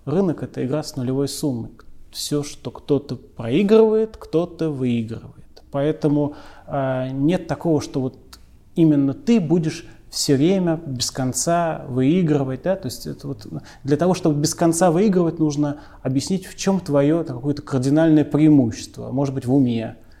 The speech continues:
или в скорости, или в предугадывании событий, да? Ну, какое-то вот то, что в индустрии хедж-фондов называют edge,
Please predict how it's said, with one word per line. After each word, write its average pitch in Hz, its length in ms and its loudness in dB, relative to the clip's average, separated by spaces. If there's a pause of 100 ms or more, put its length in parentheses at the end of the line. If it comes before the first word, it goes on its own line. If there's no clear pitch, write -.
(140)
или 131 140 -2
в 156 80 -2
скорости, 117 800 0
или 139 500 -2
в - 140 -8
предугадывании 143 840 4
событий, 139 520 0
да? 165 140 2
Ну, 143 120 0
какое-то 156 420 -2
вот 123 160 -4 (360)
то, 135 120 -2
что 123 340 -2 (160)
в 135 100 -4
индустрии 135 360 2
хедж-фондов 127 680 -6
называют 120 340 -6
edge, 196 500 0